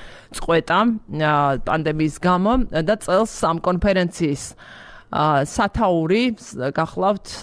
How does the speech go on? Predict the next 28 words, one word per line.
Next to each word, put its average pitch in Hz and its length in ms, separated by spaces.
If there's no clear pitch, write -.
სლავა 180 640
უკრაინი, 170 760
დიდება 175 440
უკრაინას. 156 680
ცენტრალური 175 840
თემა 160 420
ამ 139 300
კონფერენციისა 151 960
და 147 140
რა 156 100
გასაკვირია, 147 640
რომ 147 140
არის 143 260
უკრაინა, 190 560
უკრაინაში 151 600
მიმდინარე 147 600
ომი 180 320
და 233 120
ყველა 233 300
ის 262 140
პროცესი, 208 640
რაც 160 180
ამას, 160 320
ამ 165 200
ომს 165 280
უკავშირდება, 147 800
მათ 180 180
შორის 208 300